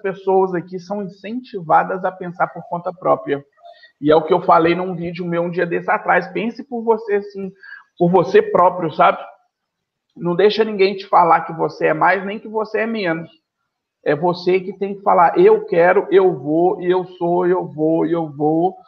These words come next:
Fácil não vai ser, mas que vai rolar, vai, vai, vai dar certo,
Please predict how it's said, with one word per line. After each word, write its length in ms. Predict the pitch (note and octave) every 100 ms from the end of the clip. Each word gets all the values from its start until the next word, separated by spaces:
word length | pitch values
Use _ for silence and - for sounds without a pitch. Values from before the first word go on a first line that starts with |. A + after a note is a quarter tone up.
| _ _ _ _ _
Fácil 440 | E3+ C#3 G3 - C4+
não 120 | C#4+
vai 160 | C#4+ D#4+
ser, 260 | E4 B3 A3
mas 280 | G3+ D3 D3
que 120 | D3
vai 180 | C#3+ C#3+
rolar, 360 | C#3+ C3 B2+
vai, 360 | D#3+ A3+ F#3 F#3
vai, 440 | E3+ B2 B2 D3+ F#3+
vai 140 | F3
dar 160 | E3 D3
certo, 440 | D3+ D#3+ F3 -